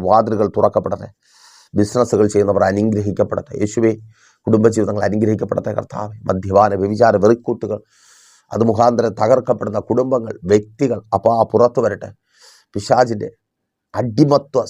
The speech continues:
സ്വഭാവങ്ങളിൽപ്പെട്ടായിരിക്കുന്നവർ, ഗെയിമിന് അഡിക്റ്റായി പോയവർ, മൊബൈലിന് അഡിക്റ്റായി പോയവർ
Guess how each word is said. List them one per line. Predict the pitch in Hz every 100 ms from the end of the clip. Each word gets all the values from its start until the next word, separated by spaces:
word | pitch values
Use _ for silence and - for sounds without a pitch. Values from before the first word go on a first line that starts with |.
| -
സ്വഭാവങ്ങളിൽപ്പെട്ടായിരിക്കുന്നവർ, | 117 101 120 131 135 127 117 104 110 - 107 113 104 104 95 90 - _ _ _ _ _ _ _ _ _ _ _ _ -
ഗെയിമിന് | 107 117 104
അഡിക്റ്റായി | 95 98 - - 95 90
പോയവർ, | - 64 78 _ _ _ _ 87
മൊബൈലിന് | 95 120 131 127 101
അഡിക്റ്റായി | 104 98 101 98 -
പോയവർ | 95 90